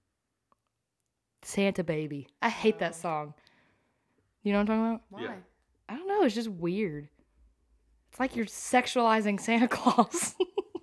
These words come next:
Speaker 2: But you like Dominic the Donkey? <laughs>
Speaker 1: You're not sexualizing <laughs> Dominic
Speaker 2: Oh.
Speaker 1: the Donkey. I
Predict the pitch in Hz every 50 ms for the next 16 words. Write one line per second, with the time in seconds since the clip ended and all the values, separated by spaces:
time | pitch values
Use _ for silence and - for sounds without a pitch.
0 | 196 180 180 214 220 208 190 208 202 196 180 185 196 208 226 240 247 - - -
1 | - - 220 214 208 190 196 208 202 214 214 220 220 202 202 220 233 214 175 170
2 | 165 175 190 233 - - 311 294 - - _ - 254 311 381 427 440 453 440 -
3 | - 453 453 453 - 440 415 415 - - - 392 359 - 370 359 330 254 226 220
4 | 254 294 320 349 359 294 330 359 262 247 285 262 233 214 262 262 - 294 359 359
5 | - - - 233 247 262 262 247